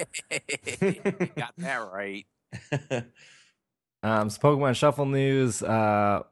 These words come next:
Speaker 3: on Monday of last week, uh, the day after we recorded, the, um, Darkrai, uh, escalation battle got added. I believe this is the first time Darkrai was in Pokemon Shuffle.
Speaker 1: Uh, I think so.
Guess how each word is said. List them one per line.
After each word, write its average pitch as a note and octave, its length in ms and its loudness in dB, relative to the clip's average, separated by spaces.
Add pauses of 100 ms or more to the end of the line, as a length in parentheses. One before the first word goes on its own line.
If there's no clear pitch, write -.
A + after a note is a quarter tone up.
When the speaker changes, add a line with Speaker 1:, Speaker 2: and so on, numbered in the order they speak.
(180)
Speaker 3:
on G#2 200 0
Monday A2+ 400 2
of G#2+ 100 0
last G#2 320 0
week, A2+ 380 -6 (520)
uh, - 40 -10
the F#2+ 260 -12
day G2 140 -2
after F#2+ 240 -4
we G2 80 -4
recorded, G2+ 580 -4
the, G2 400 -8 (480)
um, F2+ 400 -8 (140)
Darkrai, G2+ 680 0 (1300)
uh, G2 220 -8 (100)
escalation G#2 520 -4
battle G2+ 320 0
got G2+ 240 -4
added. G2 400 -2
I - 580 -20
believe G2+ 220 -2
this G2 180 -2
is G2+ 80 -6
the G2+ 140 -4
first G2 200 -2
time G#2 200 0
Darkrai G2+ 440 2
was G2+ 200 -2
in G2+ 100 0
Pokemon G2+ 380 0
Shuffle. A2 400 -2 (1900)
Speaker 1:
Uh, G#2 120 -4
I G2+ 100 0
think F#3+ 180 -10
so. E3 240 -2